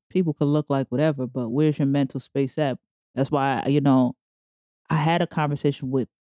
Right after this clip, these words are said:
people. Like, I put it on social media. "Could you, uh,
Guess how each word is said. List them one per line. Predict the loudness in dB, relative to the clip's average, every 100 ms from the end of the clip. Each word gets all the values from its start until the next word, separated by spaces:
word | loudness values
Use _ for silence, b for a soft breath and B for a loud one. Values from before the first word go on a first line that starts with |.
| 0
people. | 0 2
Like, | -2
I | -2
put | 0 0 2
it |
on | 2 2
social | 0 -2 0
media. | 0 2 0 -2 b b b
"Could | 0 2
you, | 4 4 4 4 0
uh, | 0 0